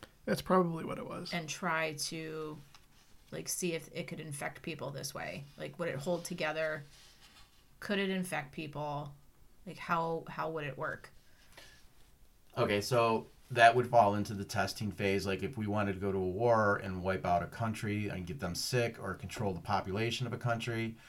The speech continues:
Speaker 3: we go over there, and I'm really stretching here 'cause this is ninety-four. We go over there, fly stuff over there, and
Speaker 2: Mm-hmm.
Speaker 3: then have it, um, uh, explode, you know, with pressure, and this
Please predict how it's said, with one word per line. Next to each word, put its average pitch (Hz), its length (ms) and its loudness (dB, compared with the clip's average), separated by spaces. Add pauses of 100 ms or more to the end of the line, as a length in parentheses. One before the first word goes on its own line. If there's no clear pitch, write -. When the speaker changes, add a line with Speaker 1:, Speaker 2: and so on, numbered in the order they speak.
(800)
Speaker 3:
we 123 140 8
go 120 160 10
over 113 120 6
there, 104 420 6 (540)
and 110 100 0
I'm 104 220 4 (100)
really 104 300 0
stretching 95 420 -2
here 92 160 -2
'cause 92 140 -6
this 92 140 -4
is 87 120 -6
ninety-four. 90 560 -4
We 101 120 -2
go 104 140 0
over 95 100 2
there, 92 120 0
fly 101 300 4
stuff - 300 -4
over 98 220 0
there, 95 260 0
and - 220 0
Speaker 2:
Mm-hmm. 220 80 4
Speaker 3:
then 240 280 -2 (420)
have 113 240 2
it, 92 220 -2
um, 87 440 -2 (560)
uh, 82 280 -2 (240)
explode, 104 600 0 (220)
you 110 80 -4
know, 92 100 -2
with 87 160 -8
pressure, 101 500 0
and 90 160 -6
this - 280 -8